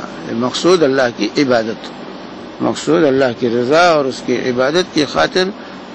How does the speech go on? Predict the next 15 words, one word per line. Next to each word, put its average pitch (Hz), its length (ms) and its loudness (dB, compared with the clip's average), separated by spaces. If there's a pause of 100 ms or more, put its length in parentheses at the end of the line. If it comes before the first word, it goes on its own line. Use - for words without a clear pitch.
मस्जिद 156 340 4
में 156 160 4
ठहरने 139 480 0
का 127 180 0
नाम 135 300 0 (180)
एतिकाफ 120 680 0
है। 98 240 -4 (720)
तो 180 140 4
बेहतर 156 400 4
यह 185 140 6
है 202 100 4
कि 165 140 -2
एतिकाफ 135 480 2
एक 117 180 -2
रात 135 260 4